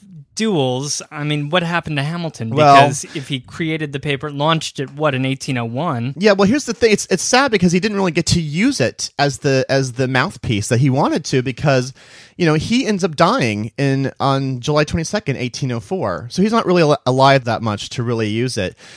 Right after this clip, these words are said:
Speaker 2: Coleman himself, though, does keep the paper running until eighteen twenty-nine, but then he has a stroke. And he,
Speaker 1: Oh.
Speaker 2: he can't continue. But luckily, at that time, there was another editor running the paper who then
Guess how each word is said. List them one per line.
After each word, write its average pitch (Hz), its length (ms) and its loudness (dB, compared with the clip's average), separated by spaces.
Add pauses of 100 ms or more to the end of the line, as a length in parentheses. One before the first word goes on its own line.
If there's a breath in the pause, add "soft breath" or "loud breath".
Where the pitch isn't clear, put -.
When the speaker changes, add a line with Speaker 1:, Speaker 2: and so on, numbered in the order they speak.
(120 loud breath)
Speaker 2:
Coleman 320 360 2
himself, 208 440 2
though, 127 160 4
does 160 280 2
keep - 360 -8
the 143 80 0
paper 131 340 -2
running 104 480 -2 (320 loud breath)
until 143 320 -2
eighteen 135 360 -2
twenty-nine, 110 880 0
but 131 160 -4
then 156 120 0
he 220 280 0
has 196 140 -2
a 127 60 -6
stroke. - 800 -2 (340)
And 139 100 2
he, 175 100 4
Speaker 1:
Oh. 131 60 -6
Speaker 2:
he 113 160 -4
can't 226 340 -4 (140)
continue. 139 680 -2 (100)
But 151 120 2
luckily, 175 340 2
at 127 120 2
that 180 180 2
time, 127 260 -2
there 127 80 -2
was 123 140 -2
another 131 320 0
editor 117 360 -2
running 113 340 -2
the 107 60 -4
paper 104 340 -2
who 120 100 0
then 104 320 0